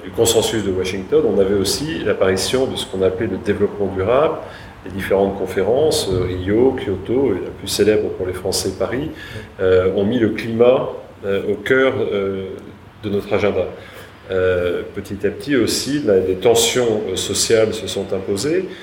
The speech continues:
Euh, elles ont pris l'espace politique, euh, je vais presque à la gorge. On l'a vu avec le Brexit, on l'a vu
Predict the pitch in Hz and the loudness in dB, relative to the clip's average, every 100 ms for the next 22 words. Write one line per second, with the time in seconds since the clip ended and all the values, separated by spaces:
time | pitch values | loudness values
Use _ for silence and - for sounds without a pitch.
0 | - - - 90 90 90 90 90 90 92 | -18 -12 -2 2 4 4 2 0 -2 -4
1 | 92 - 98 95 - 101 - - 95 95 | -4 -4 -2 0 4 4 2 -2 -2 -2
2 | 107 98 - 92 90 90 - - - - | -4 -4 -4 -4 -2 -4 -6 -12 -14 -16
3 | - - - - - - 95 - 98 95 | -16 -16 -18 -20 -20 -12 -6 -2 0 2
4 | 95 95 175 98 85 92 92 90 90 104 | 4 4 4 2 -2 -2 0 0 0 0
5 | 87 - 92 87 90 - 147 156 95 92 | 0 -2 -4 -4 -4 -6 -6 -6 -4 0
6 | 90 90 107 | 0 -2 -6